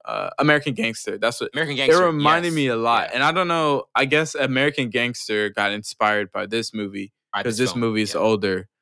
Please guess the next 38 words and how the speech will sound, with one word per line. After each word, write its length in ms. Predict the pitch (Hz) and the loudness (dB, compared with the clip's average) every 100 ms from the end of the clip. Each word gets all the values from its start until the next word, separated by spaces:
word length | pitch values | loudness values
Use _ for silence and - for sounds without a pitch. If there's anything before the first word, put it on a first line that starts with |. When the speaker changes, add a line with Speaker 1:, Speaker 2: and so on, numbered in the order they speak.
| _ _ - | _ _ 0
Speaker 1:
Um, 420 | 110 98 92 95 _ _ _ _ - | 2 2 -2 -8 _ _ _ _ 0
but 120 | 127 | 4
yeah, 180 | 143 165 | 4 4
dude, 240 | 131 139 | 2 2
it 40 | 151 | 2
was, 200 | 156 - | 0 -2
it 60 | |
was 120 | 147 156 | 0 0
a 80 | |
really 280 | 117 123 127 | 0 2 0
solid 340 | 120 117 113 110 | 2 2 2 -2
movie 260 | 110 104 | -2 -2
overall. 560 | 82 110 101 107 107 107 | -2 -2 0 2 2 0
And 100 | 104 | -2
I 80 | 123 | -2
think 200 | 147 135 | 0 2
it 120 | 117 | 2
definitely 260 | 123 131 | 2 2
had 160 | 123 113 | 0 0
a 200 | 104 - _ | 0 -4 _
positive, 640 | - 117 113 110 110 104 104 | 0 0 0 0 0 -2 -2
uh, 400 | 101 101 98 98 _ _ _ _ _ - | -2 -2 -2 -6 _ _ _ _ _ 2
like, 160 | 139 | 4
it, 140 | 151 151 | 4 4
it 160 | 147 | 2
definitely 360 | 135 143 143 139 | 4 2 2 -2
inspired 440 | 127 - 120 117 | -2 0 2 2
a 60 | 113 | 2
lot 180 | 110 107 | 2 2
of, 280 | 107 107 104 _ _ _ _ | 0 -2 -6 _ _ _ _
like, 200 | 120 107 | -2 -2
gangster 320 | 117 110 - | -2 -4 -4
movies 420 | 113 107 107 107 104 | -4 -4 -2 -4 -6
and, 220 | 101 95 - | -14 -14 -8
and 140 | 117 | 0
those, 420 | 113 107 - - - - | 0 0 -4 -10 -16 -2
those, 300 | 120 113 107 | 2 2 2
uh, 380 | 104 101 101 | 0 2 0